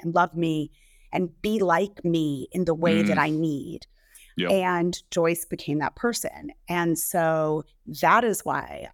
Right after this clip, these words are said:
Speaker 1: I got my master's in social work. Was
Speaker 2: Okay.
Speaker 1: because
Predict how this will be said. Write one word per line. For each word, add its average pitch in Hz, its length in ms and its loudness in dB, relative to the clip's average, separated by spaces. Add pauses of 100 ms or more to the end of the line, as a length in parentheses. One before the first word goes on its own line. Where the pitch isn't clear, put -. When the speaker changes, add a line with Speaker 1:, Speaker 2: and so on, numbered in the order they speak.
Speaker 1:
I - 40 -12
got 135 200 -8
my 160 60 0
master's 135 460 -2
in 107 80 -12
social - 280 -12
work. - 140 -14 (680)
Was 160 240 6
Speaker 2:
Okay. 110 80 0
Speaker 1:
because 151 840 0